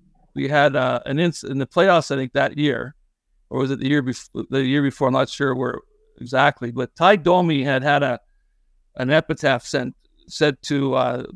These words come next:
to Darren McCarthy with Philadelphia in the playoffs.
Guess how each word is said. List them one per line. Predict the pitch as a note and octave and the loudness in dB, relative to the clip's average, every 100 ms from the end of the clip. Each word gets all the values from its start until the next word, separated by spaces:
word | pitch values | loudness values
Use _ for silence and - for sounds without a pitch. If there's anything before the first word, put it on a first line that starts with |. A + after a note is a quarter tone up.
| E3 | -12
to | C3+ | -10
Darren | C#3+ D#3+ F3 | -2 0 2
McCarthy | D#3 - E3+ E3+ C3 | 2 4 4 2 -4
with | A#2+ | -6
Philadelphia | - D#3 C#3 C#3+ D#3+ C3+ | -4 -2 2 2 2 0
in | A#2+ | -6
the | |
playoffs. | A2+ F#3+ F3+ A2+ - - | 0 2 4 2 -6 -16